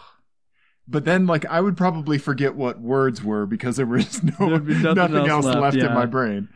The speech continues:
Speaker 2: Yeah.
Speaker 1: Um. So Nick's descriptions are great.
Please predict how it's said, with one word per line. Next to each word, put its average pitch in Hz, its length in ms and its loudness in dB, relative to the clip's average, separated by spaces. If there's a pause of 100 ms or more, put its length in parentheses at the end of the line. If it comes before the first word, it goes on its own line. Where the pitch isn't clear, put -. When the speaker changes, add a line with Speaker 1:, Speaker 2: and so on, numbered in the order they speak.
(160)
Speaker 2:
Yeah. 110 300 -4 (340)
Speaker 1:
Um. 156 600 0 (260)
So 170 540 0 (1120)
Nick's 185 300 0
descriptions 147 520 -4
are 123 40 -6
great. 120 260 -4